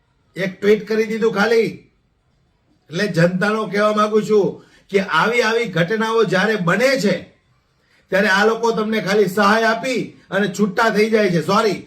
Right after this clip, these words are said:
સહાયની જાહેરાત કરી અને છૂટા થઈ જાય છે, પણ છતાંય તમારી આંખ નથી ઉઘડતી, તમારી આંખ નથી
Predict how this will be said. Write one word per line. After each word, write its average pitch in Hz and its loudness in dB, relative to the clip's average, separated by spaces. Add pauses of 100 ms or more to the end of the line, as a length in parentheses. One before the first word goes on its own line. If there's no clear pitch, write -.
(320)
સહાયની 214 0
જાહેરાત 208 2
કરી 233 -2 (220)
અને 196 0 (120)
છૂટા 214 0
થઈ 214 0
જાય 214 2
છે, 160 -2 (720)
પણ 202 0
છતાંય 220 0
તમારી 254 2
આંખ 247 -2
નથી 247 -4
ઉઘડતી, 220 0 (1040)
તમારી 247 2 (120)
આંખ 240 2
નથી 247 -2